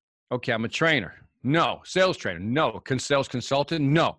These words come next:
He just kept, "No, no, no, no, no, no." And finally, you know, I didn't wanna swear at the guy, but, "Okay, you tell me. Apparently you know more than I do. Tell me what business I'm in."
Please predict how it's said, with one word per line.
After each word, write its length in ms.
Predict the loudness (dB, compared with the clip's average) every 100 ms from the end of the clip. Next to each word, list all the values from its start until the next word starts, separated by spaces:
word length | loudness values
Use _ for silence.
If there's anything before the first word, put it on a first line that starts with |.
| -6
He 80 | -4
just 140 | -4
kept, 220 | -4 -4
"No, 360 | -2 0 2 2
no, 380 | 0 0 0 -2
no, 280 | -2 -2 -4
no, 340 | -4 -4 -2
no, 300 | -2 -2 -2
no." 320 | 0 0 -2 _ _ _ _ _
And 140 | -6 -4 2
finally, 480 | 2 2 0 -6 _ _ _ _
you 100 | -4
know, 120 | 0
I 60 | 0
didn't 100 | 0
wanna 140 | -2 -4
swear 340 | -6 0 0
at 80 | 0
the 60 |
guy, 180 | -2 -2
but, 100 | 0
"Okay, 220 | 0 0
you 160 | 2 2
tell 260 | 2 0 0
me. 200 | 0 -4
Apparently 260 | -2 0 2
you 120 | 2
know 140 | 4
more 220 | 2 0 0
than 80 |
I 100 | 0
do. 80 | -4
Tell 220 | -4 -2
me 60 | 2
what 200 | 0 0
business 340 | -2 -2 -6
I'm 120 | -6 -6
in." 160 | -10